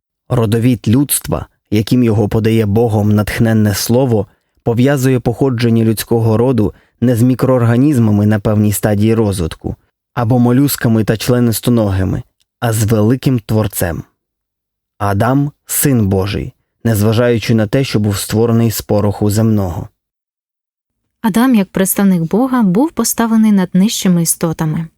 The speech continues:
Speaker 2: Вони не могли зрозуміти і визнати верховну владу Бога, проте були наділені здатністю любити людину і служити їй. Псалмист говорить: «Учинив ти його володарем творива рук своїх, все під ноги йому вмістив,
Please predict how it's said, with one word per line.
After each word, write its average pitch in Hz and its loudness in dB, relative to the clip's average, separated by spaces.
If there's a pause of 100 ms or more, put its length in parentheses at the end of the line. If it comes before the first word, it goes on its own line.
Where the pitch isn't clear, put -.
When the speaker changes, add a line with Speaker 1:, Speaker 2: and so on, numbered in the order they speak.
(320)
Speaker 2:
Вони 247 2
не 320 2
могли 302 2
зрозуміти 196 2
і 180 2
визнати 190 -2
верховну 190 0
владу 190 -2
Бога, 180 -2 (520)
проте 190 0
були 330 2
наділені 196 2
здатністю 196 0
любити 180 0
людину 165 0
і 202 -2
служити 175 -2
їй. 165 -4 (680)
Псалмист 240 0
говорить: 190 -2 (600)
«Учинив 220 2
ти - 0
його 254 2
володарем 226 0
творива 202 0
рук 233 0
своїх, 160 -4 (340)
все 254 0
під 208 -2
ноги 190 2
йому 175 2
вмістив, 165 -2